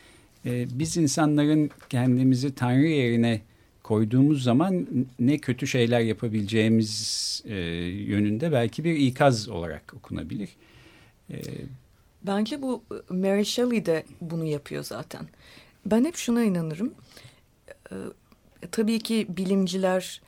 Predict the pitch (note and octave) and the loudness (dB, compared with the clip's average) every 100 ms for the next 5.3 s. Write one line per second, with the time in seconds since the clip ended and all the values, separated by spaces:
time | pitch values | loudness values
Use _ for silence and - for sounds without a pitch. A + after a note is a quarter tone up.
0 | _ - F3+ G3 F#3+ F#3 - F3+ F3+ F3+ | _ -8 -2 0 0 0 0 0 0 0
1 | F#3 F3+ _ _ _ G3 F#3+ - F#3 - | 0 -2 _ _ _ -4 -4 -2 -4 -4
2 | - F3 F3 F3 F3 F3+ D#3+ - - E3+ | -8 -6 -2 -2 -2 -4 -8 -8 -8 -4
3 | D#3 D#3 D#3+ - E3 - E3+ E3+ E3+ F3 | -4 -4 -6 2 2 2 -4 -8 -4 -4
4 | E3+ F#3 - E3+ - F3+ D#3+ - E3 D3+ | -4 -8 -8 -12 -6 -6 -6 -10 -12 -12
5 | - D#3+ | -14 -16